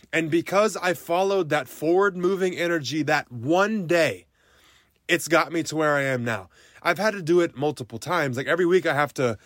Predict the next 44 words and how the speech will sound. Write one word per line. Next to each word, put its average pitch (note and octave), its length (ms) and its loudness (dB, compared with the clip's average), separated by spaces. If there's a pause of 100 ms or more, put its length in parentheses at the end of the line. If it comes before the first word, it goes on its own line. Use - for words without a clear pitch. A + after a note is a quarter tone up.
(180)
follow E3 360 2
that C3+ 160 0
forward D#3+ 280 0
moving D3 280 -2
energy C#3+ 320 -4
to B2+ 80 -2
make C3 220 -4
the B2 80 -14
fucking C3 240 -8
podcast. B2+ 600 -2 (340)
And C#3+ 100 -2
sometimes G3+ 380 2
that F#3+ 140 2
ain't E3+ 180 0
there. E3+ 220 4
Sometimes E3 340 -4
I E3 60 0
have D#3 120 -2
to B2+ 80 -6
push E3+ 280 -6
myself C#3 340 -2
to A#2 80 -6
do D3+ 160 2
it. A2 140 -2 (240)
But C3+ 80 -6
my D3 80 0
whole G3 180 4
point E3+ 400 0 (240)
is C3+ 140 -4
when E3+ 100 0
I E3 60 0
had G3+ 220 0
the G3 100 0
initial F#3 360 0
idea D#3 420 0
to C#3+ 120 -8
create D#3 320 -2
the B2+ 100 -6
podcast, F3+ 640 0 (260)
I D#3 140 2
felt F#3 320 0
that E3 180 0
forward F3 520 2
pull A#2 380 -2